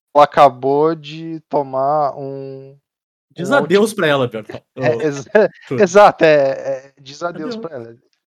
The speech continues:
Speaker 1: Isso aí. Cara, é muito, sei lá, é muito versátil no que essa carta faz.
Speaker 2: Uhum.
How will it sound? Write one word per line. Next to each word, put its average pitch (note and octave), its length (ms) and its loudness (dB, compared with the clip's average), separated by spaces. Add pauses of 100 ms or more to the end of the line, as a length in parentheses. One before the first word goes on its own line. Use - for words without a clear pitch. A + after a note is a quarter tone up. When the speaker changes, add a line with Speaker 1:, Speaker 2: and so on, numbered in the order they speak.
(160)
Speaker 1:
Isso G#3+ 100 -12
aí. B2 200 -12 (680)
Cara, D#3 340 2 (120)
é C#3 120 -4
muito, C#3 1500 -10 (560)
sei G3+ 140 -6
lá, D#3+ 220 4
é B2 40 -4
muito B2+ 640 -18
versátil B2+ 760 -2
no A#2+ 100 -16
que - 100 -14
essa B2 160 -16
carta A#2 260 -14
faz. - 440 -20 (160)
Speaker 2:
Uhum. C#3 480 -10